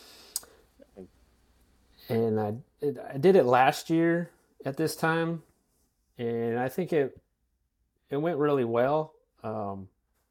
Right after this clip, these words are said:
you know, I don't open it up to a ton of people, but maybe eight people. And, uh, and eight people, no, six people, I had six people come last year. And it was just all day, just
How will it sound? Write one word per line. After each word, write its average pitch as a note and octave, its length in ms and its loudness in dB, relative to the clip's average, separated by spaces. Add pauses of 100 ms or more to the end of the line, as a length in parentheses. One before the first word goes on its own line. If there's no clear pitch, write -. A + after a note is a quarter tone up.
(280)
you B2 80 -6
know, A#2+ 80 -4
I A#2 100 0
don't B2 180 -2
open A#2+ 220 -2
it A#2 80 -2
up A2+ 160 -2
to A#2+ 100 -2
a G#2 80 -2
ton C#3 260 -6
of A2+ 80 -6
people, A#2 340 -2
but A#2 280 -4
maybe G#2 480 -6
eight A2+ 240 -4
people. A2 480 -6 (760)
And, A2 380 -2
uh, F#2+ 360 -4 (1200)
and G#2 440 -4
eight C3 260 -4
people, A#2+ 760 0
no, A2 220 -8 (800)
six F#3+ 220 -2
people, B2 320 -2
I B2+ 60 0
had A#2+ 120 -2
six D3+ 200 -6
people A#2 240 -2
come A#2 440 -6
last A#2 380 -6
year. G#2 260 -8 (880)
And A2+ 320 -6
it B2+ 60 -6
was B2+ 160 -8
just C3+ 140 -8
all B2+ 180 0
day, D3 260 0
just A2+ 320 -6